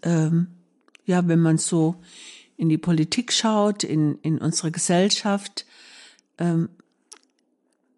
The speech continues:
ist man da wirklich so drauf erpicht, die Wahrheit zu erkennen? Oder ist es viel bequemer, einfach so dem Trend der Zeit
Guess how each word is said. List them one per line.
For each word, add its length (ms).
ist 300
man 160
da 220
wirklich 420
so 500
drauf 440
erpicht, 560
die 160
Wahrheit 520
zu 180
erkennen? 640
Oder 240
ist 160
es 160
viel 220
bequemer, 880
einfach 360
so 180
dem 280
Trend 460
der 160
Zeit 500